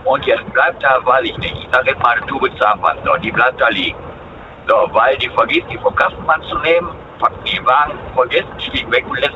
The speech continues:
die Zahnpasta da liegen. So, das gibt mir ja nicht das Recht. Die hat den zwar bezahlt, aber wenn ich dann hingehe, meine Sachen bezahle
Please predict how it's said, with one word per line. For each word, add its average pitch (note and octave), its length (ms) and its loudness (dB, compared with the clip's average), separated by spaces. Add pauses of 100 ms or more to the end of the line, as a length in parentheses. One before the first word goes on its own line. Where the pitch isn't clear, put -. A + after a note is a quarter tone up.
die A#2+ 220 -6
Zahnpasta B2+ 480 2
da A2+ 100 4
liegen. F2+ 280 -2 (760)
So, - 220 4 (340)
das C3 180 4
gibt - 240 -2
mir F3+ 200 2
ja C3 160 4
nicht G#2+ 220 -8
das G2+ 220 2
Recht. - 220 2
Die C3+ 100 4
hat F3 160 2
den B2+ 100 -4
zwar G2 200 2
bezahlt, - 600 2 (1200)
aber C3+ 200 4
wenn C3 140 4
ich - 240 -4
dann D#3+ 180 4
hingehe, G#2+ 500 2 (280)
meine D3 360 2
Sachen - 280 2
bezahle F#3+ 520 2